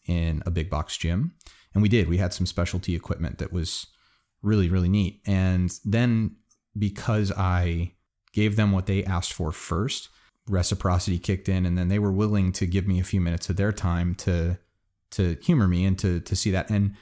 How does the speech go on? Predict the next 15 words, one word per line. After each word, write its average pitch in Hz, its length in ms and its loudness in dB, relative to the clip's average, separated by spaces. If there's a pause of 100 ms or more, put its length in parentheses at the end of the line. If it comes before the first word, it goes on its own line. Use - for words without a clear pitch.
(260)
I 98 80 0
actually 107 320 2
ended 92 180 2
up - 140 -6
converting 90 680 2 (520)
way 101 320 2
more 95 220 4
memberships 90 840 0
as 92 140 2
a 87 40 0
result 87 280 0
of 80 60 -2
that 82 180 -2
approach 120 580 -4 (380)
because 95 840 0